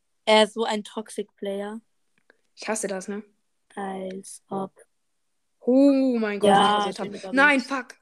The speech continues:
Speaker 2: fuck! Alter, Edgar ist so
Speaker 1: Oh.
Speaker 2: stark, ne? Alter, ich
Speaker 1: Aber
Speaker 2: will das
Speaker 1: bitte.
Speaker 2: einfach nicht glauben, dass Edgar so krass ist.
Speaker 1: Nein, bitte nicht! Ah,
Speaker 2: Oh mein
Speaker 1: ich
Speaker 2: Gott, oh
Speaker 1: bin
Speaker 2: mein Gott, oh mein
Speaker 1: kaputt.
Speaker 2: Gott, oh mein Gott, Digga.
Speaker 1: Was ist denn jetzt passiert?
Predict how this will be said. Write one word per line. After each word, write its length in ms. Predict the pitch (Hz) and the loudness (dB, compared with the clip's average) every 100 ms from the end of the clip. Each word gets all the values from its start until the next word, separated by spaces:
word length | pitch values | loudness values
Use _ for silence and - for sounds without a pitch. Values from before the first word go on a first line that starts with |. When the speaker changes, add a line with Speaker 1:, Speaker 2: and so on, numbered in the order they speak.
| _ | _
Speaker 2:
fuck! 100 | _ _ _ _ _ _ _ _ _ _ _ _ | _ _ _ _ _ _ _ _ _ _ _ _
Alter, 340 | - 202 208 | -16 -14 -14
Edgar 240 | - - 214 | -16 -16 -14
ist 100 | 208 | -12
so 80 | 202 | -12
Speaker 1:
Oh. 40 | |
Speaker 2:
stark, 460 | 214 - 233 202 214 | -12 -14 -14 -14 -14
ne? 200 | 214 233 _ _ _ _ _ _ _ _ _ - | -16 -18 _ _ _ _ _ _ _ _ _ -20
Alter, 140 | - | -20
ich 120 | - 202 | -16 -10
Speaker 1:
Aber 100 | 214 | -6
Speaker 2:
will 80 | |
das 80 | 247 | -6
Speaker 1:
bitte. 80 | - | -6
Speaker 2:
einfach 180 | 247 247 | -10 -10
nicht 160 | 233 - | -10 -4
glauben, 260 | 302 320 | -2 -2
dass 100 | 254 | -4
Edgar 240 | - - 254 | -10 -8 -10
so 120 | 262 | -10
krass 320 | - 285 285 | -16 -14 -2
ist. 60 | 247 | 4
Speaker 1:
Nein, 100 | 311 466 622 640 587 | 4 6 4 6 4
bitte 180 | 494 539 508 605 605 | 4 2 4 4 4
nicht! 240 | - - _ - _ _ | 0 -16 _ -20 _ _
Ah, 100 | 285 554 | 2 6
Speaker 2:
Oh 20 | 587 | 6
mein 80 | 311 330 | 4 2
Speaker 1:
ich 60 | |
Speaker 2:
Gott, 40 | 311 | 0
oh 20 | |
Speaker 1:
bin 80 | 330 | -4
Speaker 2:
mein 100 | 359 | -4
Gott, 120 | 359 | -6
oh 60 | 330 | -6
mein 140 | 359 | -6
Speaker 1:
kaputt. 180 | 339 - | -6 -6
Speaker 2:
Gott, 80 | 311 | -8
oh 80 | 330 | -8
mein 200 | 330 285 | -8 -10
Gott, 220 | 247 240 | -12 -14
Digga. 260 | 254 240 240 | -14 -12 -6
Speaker 1:
Was 100 | 330 | -6
ist 80 | |
denn 80 | 330 | -6
jetzt 140 | 427 427 | -12 -10
passiert? 520 | 349 - 320 - | -14 -10 -10 -12